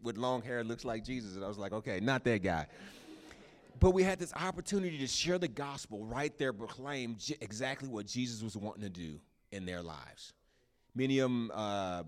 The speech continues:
uh, said that they were following Jesus and would say they were a Christian, so we left them with the challenge, "Hey, read your Bible." That's the one thing you need to be doing right now,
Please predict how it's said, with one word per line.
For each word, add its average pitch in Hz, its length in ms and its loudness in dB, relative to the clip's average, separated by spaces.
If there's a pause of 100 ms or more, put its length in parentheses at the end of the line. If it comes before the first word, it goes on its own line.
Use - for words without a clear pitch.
(260)
uh, 95 200 -6
said 123 240 0
that 117 100 -4
they 113 160 0
were 101 160 -4
following 117 400 2
Jesus 117 320 -2
and 107 80 -6
would 98 80 -8
say 113 140 -4
they 107 80 0
were 104 120 -6
a 101 60 -10
Christian, 113 360 -4
so 101 120 -8
we 98 100 -6
left 107 220 0
them 113 80 -2
with 101 100 -4
the 98 60 -8
challenge, 87 300 -8
"Hey, 87 120 -8
read 95 280 -4
your 98 80 -6
Bible." 76 360 -10 (540)
That's 101 180 -12
the 90 100 -8
one 95 200 -2
thing 98 160 -6
you 101 60 -2
need 95 120 -2
to 92 60 -6
be 90 100 -2
doing 90 220 -2
right 87 140 -4
now, 85 320 -6